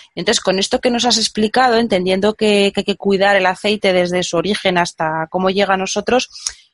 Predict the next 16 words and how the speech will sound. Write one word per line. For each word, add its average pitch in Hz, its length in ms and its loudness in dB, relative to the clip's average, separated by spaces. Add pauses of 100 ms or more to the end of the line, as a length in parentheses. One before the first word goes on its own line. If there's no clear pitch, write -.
(240)
mm, 208 680 4 (460)
entiendo 254 600 4
que 294 100 2
a 262 60 4
lo 226 80 4
mejor 214 340 0
para 262 160 2
el 254 100 2
usuario 247 680 2
una 214 240 2
buena 190 560 2
forma 214 520 2
de, 165 680 0
de 170 280 -2
no 180 60 2
equivocarse 214 760 0